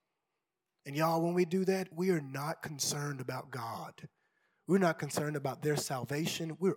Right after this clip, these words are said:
only concerned about ourselves. And if that's where you're at, beloved, know that the Lord sees it.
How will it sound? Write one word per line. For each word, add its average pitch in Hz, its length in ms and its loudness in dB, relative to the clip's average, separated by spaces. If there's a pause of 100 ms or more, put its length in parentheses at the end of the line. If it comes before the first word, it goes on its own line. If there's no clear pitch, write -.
only 160 280 -4
concerned 139 500 -6
about 127 260 -6
ourselves. - 1120 -8 (2000)
And 156 120 -2
if 147 100 0
that's 208 300 0
where 202 100 6
you're 185 220 6
at, 175 240 0 (1900)
beloved, 160 300 -8
know 160 300 -6
that 170 160 -4
the 156 40 -4
Lord 160 320 -2
sees 139 340 -8
it. - 260 -16